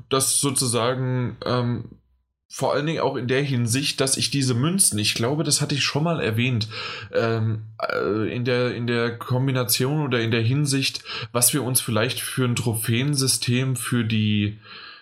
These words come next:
ähm, na, für die Nintendo, äh, für die Switch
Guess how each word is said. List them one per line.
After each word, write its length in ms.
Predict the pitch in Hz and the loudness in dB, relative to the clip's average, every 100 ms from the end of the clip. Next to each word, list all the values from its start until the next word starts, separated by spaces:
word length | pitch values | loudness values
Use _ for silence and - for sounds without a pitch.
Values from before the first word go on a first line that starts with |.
| _ _ | _ _
ähm, 500 | - 110 104 104 - - | -2 0 0 -2 -6 -6
na, 260 | 104 113 123 | -2 0 0
für 180 | - | 0
die 140 | 113 113 | 0 2
Nintendo, 760 | 107 98 143 185 120 98 101 - | 2 2 0 0 0 0 -2 -2
äh, 340 | 107 104 101 | -2 0 -2
für 120 | 104 101 | -2 0
die 80 | |
Switch 580 | 104 - 135 - - - | 0 0 -2 0 -2 -4